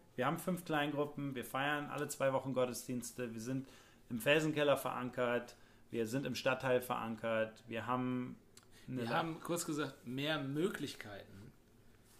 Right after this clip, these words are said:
Speaker 2: als wir Leute haben, um diese Möglichkeiten zu erreichen. Gott gibt uns richtig viel in die Hände eigentlich.
Speaker 1: Die Ernte ist groß und die Arbeiter sind weniger,
Speaker 2: Ja,
Speaker 1: hat irgendjemand
Speaker 2: hab,
Speaker 1: mal gesagt.
Speaker 2: hab ich schon mal gehört irgendwo.
Speaker 1: <laughs>
Speaker 2: Ähm,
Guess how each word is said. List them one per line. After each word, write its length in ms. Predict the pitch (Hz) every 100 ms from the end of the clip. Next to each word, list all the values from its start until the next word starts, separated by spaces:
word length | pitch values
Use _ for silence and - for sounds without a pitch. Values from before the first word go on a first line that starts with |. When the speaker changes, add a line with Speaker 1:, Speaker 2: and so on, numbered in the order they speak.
| - - - - - - -
Speaker 2:
als 260 | 123 127 139
wir 80 |
Leute 380 | 127 139 143 113
haben, 340 | 113 110 101 95 -
um 100 | 110
diese 160 | 107
Möglichkeiten 460 | 107 107 - 104 110
zu 120 | -
erreichen. 380 | 92 90 92 - - - - - - - - -
Gott 180 | 131 120
gibt 160 | 156 -
uns 180 | 131 147
richtig 300 | 143 143 -
viel 480 | 135 135 120 120 - - - - - - - - -
in 140 | 127
die 80 | 120
Hände 320 | 135 135 101
eigentlich. 300 | 69 - -
Speaker 1:
Die 100 | 156
Ernte 280 | 160 208 220
ist 140 | 214 -
groß 420 | 220 135 - -
und 120 | 131
die 100 | 147
Arbeiter 380 | 156 196 190 190
sind 200 | 180 165
weniger, 420 | 214 175 110 -
Speaker 2:
Ja, 80 | -
Speaker 1:
hat 80 | 165
irgendjemand 340 | 151 143 131
Speaker 2:
hab, 60 | 127
Speaker 1:
mal 140 | 123
gesagt. 340 | 113 113 104
Speaker 2:
hab 120 | 143 160
ich 100 | -
schon 100 | 160
mal 120 | 151
gehört 260 | 143 165 135
irgendwo. 360 | 123 110 110 117 147 -
Speaker 1:
<laughs> 220 | 151 131
Speaker 2:
Ähm, 640 | 135 127 123 120 117 113